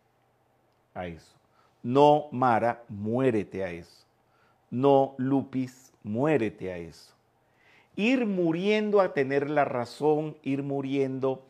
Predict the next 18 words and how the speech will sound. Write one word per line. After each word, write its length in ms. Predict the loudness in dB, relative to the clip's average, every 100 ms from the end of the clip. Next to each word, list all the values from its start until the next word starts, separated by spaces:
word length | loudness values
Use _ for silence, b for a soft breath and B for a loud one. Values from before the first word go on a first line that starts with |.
| b b b b b b b b _ 8
al 180 | 8 8
conflicto. 480 | 2 2 0 0
Y 40 | 0
ustedes 200 | 2 2
van 140 | 2
a 80 | 2
ver 220 | 2 2
que 120 | -4
su 180 | -6 -4
vida 280 | -2 0 -2
se 100 | 0
va 140 | 2
a 40 | 2
desconflictuar 1160 | 0 -8 -6 -4 -4 -8 -8 -8 -2 2 4 2
de 60 |
una 140 | -4 -2
manera 600 | -4 -4 -2 -2 -2 -6
importante. 1400 | -6 -4 -6 -4 -2 -2 -4 -4 -6 -6 -14 -18 -20